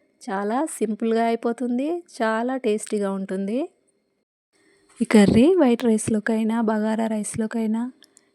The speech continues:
ఇంకా చపాతీ, పూరి, ఎందులోకైనా చాలా బాగుంటుందండి. ఒకసారి నా స్టైల్లో ప్రిపేర్ చేసుకొని చూడండి, మీరు ప్రతిసారి ఇలాగే చేసుకుంటారు.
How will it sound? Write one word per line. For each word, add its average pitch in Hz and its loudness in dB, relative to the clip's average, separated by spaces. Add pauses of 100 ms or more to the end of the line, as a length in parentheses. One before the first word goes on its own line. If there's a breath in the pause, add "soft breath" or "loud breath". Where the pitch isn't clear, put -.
(140)
ఇంకా 226 -2
చపాతీ, 220 0
పూరి, 220 -2
ఎందులోకైనా 214 0
చాలా 233 0
బాగుంటుందండి. 208 -2 (1300)
ఒకసారి 220 4
నా 247 4
స్టైల్లో 214 2
ప్రిపేర్ 226 2
చేసుకొని 214 -2 (120)
చూడండి, 214 2 (160)
మీరు 226 0
ప్రతిసారి 220 -2
ఇలాగే 214 0
చేసుకుంటారు. 214 -2